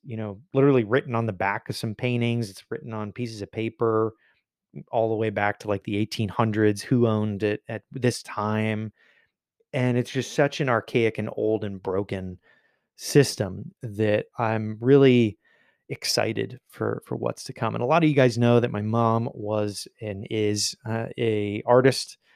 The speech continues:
She is, uh, very, very skilled and has been an artist all my life. She taught me a lot about creativity and about art and the importance of art and culture and things like that as a kid.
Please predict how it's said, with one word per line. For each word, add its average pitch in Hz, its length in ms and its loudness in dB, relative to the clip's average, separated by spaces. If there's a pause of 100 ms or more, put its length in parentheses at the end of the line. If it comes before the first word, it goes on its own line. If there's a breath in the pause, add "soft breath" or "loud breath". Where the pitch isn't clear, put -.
(320 soft breath)
She 113 520 -8
is, 104 500 -6
uh, 104 320 -10
very, 110 640 2 (1200)
very 127 200 4
skilled 131 420 6
and 117 100 4
has 117 140 0
been 117 120 -2
an 113 60 0
artist 113 280 2
all 107 60 2
my 101 140 -2
life. 113 300 4
She - 100 -8
taught 131 160 -8
me 127 80 -4
a 107 60 -2
lot 107 160 2
about 107 200 0
creativity 107 760 -2
and 98 80 -8
about 98 440 -2 (260)
art 113 320 4 (320)
and 104 340 -6
the 101 60 -6
importance 110 580 -2
of 113 160 -2
art 117 300 6 (220)
and 107 140 -12
culture 113 600 0
and 107 100 -6
things 104 240 -4
like 101 160 -4
that 101 240 2
as 101 140 -4
a 101 40 -10
kid. 104 460 -4